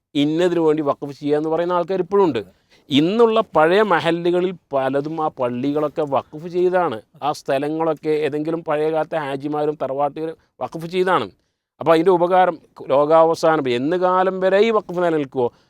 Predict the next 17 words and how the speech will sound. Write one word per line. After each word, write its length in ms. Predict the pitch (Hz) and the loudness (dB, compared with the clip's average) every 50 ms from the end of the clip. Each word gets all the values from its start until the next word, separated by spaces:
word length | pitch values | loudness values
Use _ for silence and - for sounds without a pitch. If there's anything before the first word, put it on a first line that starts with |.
| _ _ - | _ _ -6
അത്രയും 760 | 113 113 110 - _ _ _ _ - - 175 180 180 185 180 165 | -6 -6 -6 -6 _ _ _ _ -8 -4 -2 0 0 0 -2 -2
കാലം 360 | 156 139 135 135 139 143 143 139 131 | -4 -4 -2 0 0 -2 -2 -4 -4
അതിൻ്റെ 220 | 131 131 131 135 127 - | -4 -4 -2 -4 -6 -4
പ്രതിഫലം 400 | 127 120 110 117 127 135 139 135 123 | -6 -8 -6 -4 -6 -4 -4 -4 -4
ലഭിച്ചുകൊണ്ടേയിരിക്കും. 1200 | 123 110 113 110 - 131 123 123 123 120 123 123 123 123 127 127 131 135 123 117 120 - - 135 143 147 _ _ _ _ _ _ _ | -6 -8 -10 -12 -12 -8 -8 -8 -6 -6 -6 -6 -4 -4 -2 -2 -2 -4 -4 -4 -6 -6 -6 -6 -6 -6 _ _ _ _ _ _ _
ജനങ്ങൾക്ക് 600 | 95 110 110 107 113 123 131 135 147 160 151 165 156 | -2 -2 0 0 0 -2 0 0 0 0 0 -2 -2
ഉപകാരമാണ്, 500 | 147 156 156 156 160 160 160 160 165 185 - _ - 107 | 0 2 4 4 4 6 4 2 0 -2 -4 _ -12 -12
മുസ്ലിമീങ്ങൾക്ക് 600 | 104 - - 131 135 143 151 160 165 165 165 170 | -12 -10 -6 -4 -2 0 2 2 2 0 0 0
ഉദാ-, 220 | 170 160 165 165 - - 170 160 | 0 0 0 0 -2 -4 -6 -4
ഉപകാരം, 400 | 147 151 151 156 156 160 156 165 - 139 | -2 -2 0 2 2 2 0 0 -4 -6
മുസ്ലിങ്ങളല്ലാത്ത 800 | 120 117 - 135 139 147 147 143 123 120 131 151 165 165 - | -10 -10 -6 -4 -2 0 2 0 0 0 0 0 0 0 0
ആൾക്ക് 280 | 175 165 170 165 160 165 160 | -2 -2 -2 -4 -4 -4 -2
ഉപകാരമാണ്, 360 | 165 165 165 170 170 175 175 _ _ _ _ _ _ - | 0 0 2 2 0 -2 -4 _ _ _ _ _ _ -6
ജന്തുജാലങ്ങൾക്കും 920 | 113 127 131 135 143 160 165 156 147 143 139 139 139 139 139 135 135 139 131 | -2 -2 -2 0 -2 -2 0 2 2 2 2 0 -2 -4 -6 -8 -8 -6 -6
പക്ഷിമൃഗാദിക്കും 680 | 120 110 - - 143 139 139 131 131 127 127 123 113 107 | -6 -6 -4 -6 -6 -6 -4 -2 -2 -4 -4 -4 -8 -8
എല്ലാവർക്കും 760 | 110 123 127 127 131 135 139 143 147 165 165 151 - 175 180 180 160 _ _ _ _ _ _ | -6 -6 -6 -6 -6 -6 -4 -2 0 0 0 0 -2 -6 -8 -8 -12 _ _ _ _ _ _
ഉപകാരമാണ് 840 | - 104 113 113 117 120 120 117 117 120 113 113 107 107 110 113 | -10 -4 -4 -2 0 0 0 0 -2 -2 -4 -6 -8 -6 -6 -8